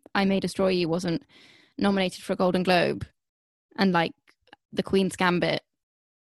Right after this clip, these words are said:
was nominated. I don't have a strong opinion either way on each one, but I know that, like, a lot of people really liked I May Destroy You more than The Queen's Gambit.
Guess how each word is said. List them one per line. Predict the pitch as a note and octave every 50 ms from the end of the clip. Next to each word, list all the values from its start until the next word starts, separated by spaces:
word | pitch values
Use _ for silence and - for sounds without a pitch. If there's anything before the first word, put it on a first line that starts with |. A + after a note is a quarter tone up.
| _ _ _ _ _ _ _ _ _ _ _ -
was | F#3+ G3 F#3+ - -
nominated. | E3+ D#3+ D#3 C#3 A#2+ - - C3+ G#2+ D3+ F#3+ - - - _ _ _ _ _ _ _ _ _ _ _ _ _ _ _ _ _ _ -
I | F#3+ G#3
don't | A3+ G#3+ G3+
have | G3+ G#3 F#3+ -
a | F#3+
strong | F#3+ - - G3+ G3
opinion | F#3+ - G3 G3 F#3+ F3+
either | F3+ F3+ F3+ F#3
way | F#3 E3+ E3
on | E3+
each | E3+ - - -
one, | G3 E3 D#3
but | D#3 D3+ -
I | F#3
know | F#3+ F#3+ F3 D#3+
that, | - -
like, | - F#3 -
a | F#3+
lot | F3+ E3+ C3
of | E3+ -
people | - - G3 - - F3+ E3+ D#3
really | E3+ F3+ F3 E3+ E3+
liked | E3+ E3 D#3 - -
I | F3+
May | E3 D#3+ D#3+
Destroy | - - - E3+ D#3
You | D3 C3+ C#3+ D3+ - -
more | - G3 F#3+ D#3+ E3
than | E3+ F#3+
The | F#3+
Queen's | - - F3 E3 - -
Gambit. | F3+ F3 E3 C#3+ C#3 C3+ - -